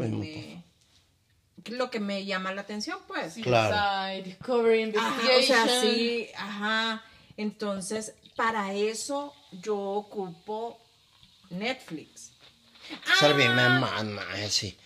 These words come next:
Speaker 3: Ya vamos para
Speaker 2: Eh,
Speaker 3: mañana.
Speaker 2: gracias, salutares, por este momento. Escuchen. Entonces, vaya, ponele. Vos ves
Speaker 1: Gracias, mamá.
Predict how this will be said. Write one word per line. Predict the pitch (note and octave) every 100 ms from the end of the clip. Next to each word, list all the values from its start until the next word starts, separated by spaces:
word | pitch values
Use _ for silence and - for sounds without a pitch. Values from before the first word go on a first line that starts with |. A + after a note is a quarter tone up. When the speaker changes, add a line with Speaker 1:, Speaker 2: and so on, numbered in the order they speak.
| -
Speaker 3:
Ya | F3+
vamos | F3+ F#3
para | -
Speaker 2:
Eh, | D#3+
Speaker 3:
mañana. | -
Speaker 2:
gracias, | G#3+ E4+ E4+ D4+
salutares, | G3 F#3 A#3+ C#4 C#4 C4 -
por | F3+
este | F#3 F#3 F3+
momento. | F3 E3+ E3 - D3+ E3 -
Escuchen. | - - - - - - - -
Entonces, | G#3 G3 G3 A#3 A#3 - F#3
vaya, | A#3+ C4+ A#3 E3+ - -
ponele. | A3+ A#3 C4 B3 D#3+ - _ _ _ _ _ _ -
Vos | F#3+ B3 C4 C#4
ves | D4 F#4 G#4+ - - _ _ _ _ _ _ _ _ _ _ _ _
Speaker 1:
Gracias, | G3 C#3 D#3+ G#2+
mamá. | G2+